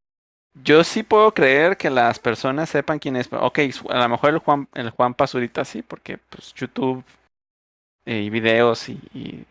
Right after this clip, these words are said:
y, pues, ahorita creo que, creo que los niños de hoy, así voy a sonar ya como dos décadas arriba de, de las que tengo. O sea, los niños de hoy pasan más tiempo en el teléfono que el que yo paso en él.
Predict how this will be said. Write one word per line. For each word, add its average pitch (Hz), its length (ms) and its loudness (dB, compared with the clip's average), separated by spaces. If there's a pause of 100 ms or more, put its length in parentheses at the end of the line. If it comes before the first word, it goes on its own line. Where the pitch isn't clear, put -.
(100)
y, - 120 -12
pues, - 300 -14
ahorita 117 680 0 (480)
creo 117 180 -4
que, 135 500 2
creo 131 200 0
que 131 540 0 (280)
los 120 300 -4
niños 131 480 -4
de 113 180 4
hoy, 120 440 0
así 117 260 -10
voy 113 200 -4
a 113 60 -6
sonar 110 380 -6
ya 107 460 -6 (280)
como 123 220 -10
dos 110 220 2
décadas 117 400 2
arriba 120 380 0
de, - 160 -8 (140)
de 120 140 -4
las 113 180 -8
que 113 100 -10
tengo. 120 340 -4 (580)
O 170 80 -18 (140)
sea, 120 80 -4
los 120 160 4
niños 151 240 4
de 143 140 4
hoy 147 100 6
pasan 156 380 2
más 156 160 2
tiempo 156 260 2
en 151 80 2
el 127 100 -2
teléfono 127 480 0
que - 80 -4
el 110 80 -6
que 110 140 -10
yo 117 140 -2
paso - 260 -8
en 190 100 -8
él. 330 160 -8